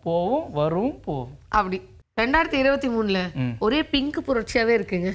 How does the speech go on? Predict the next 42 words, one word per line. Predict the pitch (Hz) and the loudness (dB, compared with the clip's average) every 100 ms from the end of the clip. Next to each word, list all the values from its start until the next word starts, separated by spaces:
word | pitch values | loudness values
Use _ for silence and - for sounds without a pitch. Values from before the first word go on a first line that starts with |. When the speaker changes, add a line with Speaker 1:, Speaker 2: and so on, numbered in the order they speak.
| - | 2
Speaker 1:
ஆமாங்க, | 196 226 190 - | 4 4 2 2
பிங்க் | 254 277 277 - | 2 2 -4 -6
புரட்சி. | - 170 170 - 104 | -2 -2 -2 -10 -2
Speaker 2:
ஆமா, | - 208 | 0 2
இப்பதான் | 190 190 208 226 | 2 0 0 2
ரெண்டாயிரம் | 214 247 254 | 4 4 4
நோட்டு | 220 190 180 | 2 0 -4
சொன்னீங்களா, | 185 381 | -4 0
அந்த | 302 | 2
ரோஸ் | 208 220 | 2 2
கலர் | - 202 | 0 0
நோட்டு. | 175 165 185 | 0 -2 2
Speaker 1:
ஆமா, | 208 208 165 | 2 4 2
ரோஸ். | 135 135 | 2 2
Speaker 2:
அதே | 208 247 | 4 2
மாதிரி | 226 311 | 2 -2
தமிழகத்துல | 269 220 262 294 240 202 | 2 2 2 2 2 0
பாத்தீங்கன்னா | 190 185 175 185 285 - | -2 -4 -2 0 0 2
பிங்க் | 320 330 | 2 4
Speaker 1:
ம். | 320 | 2
Speaker 2:
பஸ். | 262 339 - - - - | 2 2 0 -6 -6 -4
Speaker 1:
ப-, | 175 175 | 0 2
பிங்க் | 151 202 214 185 | 0 -2 -2 0
பஸ். | 185 - 220 311 - - 247 | 0 2 2 2 -2 -14 -2
Speaker 2:
பிங்க் | 330 370 359 330 | 2 2 0 2
பஸ் | 254 254 - | 2 0 -2
அப்படின்னு | 240 208 | 0 0
சொல்லும் | 233 233 202 208 | -2 0 0 2
போது | 247 262 190 160 | 2 4 2 0
Speaker 1:
ம். | 147 127 - - _ | -4 -4 -8 -20 _
Speaker 2:
பஸ் | 196 - | -6 -4
ஃபுல்லா | 247 262 277 294 | -4 2 4 4
பிங்க் | 277 254 | 2 -2
கலரா | 254 240 240 | 0 4 4
இருக்குமா | 226 254 | 4 2
நினைக்க | 262 254 285 | 4 2 0
கூடாது. | 262 214 180 170 | 2 0 0 -4
Speaker 1:
நினைக்க | 175 175 165 | 0 0 2
மாட்டேன். | 143 120 - | 0 -2 -4
Speaker 2:
சும்மா | 202 202 262 254 208 | -8 2 2 2 -2
முன்னாடி | 214 240 254 247 | 0 2 0 0
ஃபேஸுக்கும் | 226 247 254 220 220 349 | 0 0 0 0 0 0